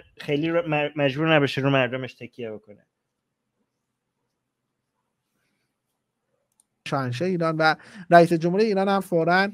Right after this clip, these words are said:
Speaker 2: دفترش اینو به گمرک ارسال می‌کنه و دستور می‌ده که جلوگیری بر این قضیه بشه، که اتفاق خوبیه جلوگیری، اه، از
Speaker 1: ام.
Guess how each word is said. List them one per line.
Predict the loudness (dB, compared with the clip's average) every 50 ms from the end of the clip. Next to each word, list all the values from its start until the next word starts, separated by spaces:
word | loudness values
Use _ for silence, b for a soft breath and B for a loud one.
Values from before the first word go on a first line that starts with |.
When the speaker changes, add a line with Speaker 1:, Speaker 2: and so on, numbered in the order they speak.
| b b b b b _ 4
Speaker 2:
دفترش | 4 4 4 4 2 2 4 4 2 0 -2
اینو | -2 -2 0 2
به | 4 4 4 4 2 -2 -6 -4 4
گمرک | 4 4 4 4 0 0 -2 0 -2 -2
ارسال | -2 -2 -2 0 2 2 2 2
می‌کنه | 0 -6 -6 -6 -4 -4 -4 0
و | 0 0
دستور | 2 2 0 0 -2 -2 -2 0 0
می‌ده | 0 -2 -4 -2
که | -2 -2
جلوگیری | 0 0 0 0 0 -2 -2 -2 -2 0
بر | 0 0 0
این | -2 -4 0
قضیه | 0 0 0 0 -2 -2 -2
بشه، | -2 -4 -4 -6 -6
که | -4 -6
اتفاق | -6 -6 -6 -8 -8 -6 -8 -8
خوبیه | -10 -6 -6 -6 -4 -4 -4 -4 -2
جلوگیری، | -2 0 0 0 -2 -2 -2 -2 -2 0 0 0
اه، | 0 -2 -4 b b b b b b b _ _ _ _ _ -4 -2 0 2 2 0 -2 -2 -2
از | 0 0 0 0
Speaker 1:
ام. | 0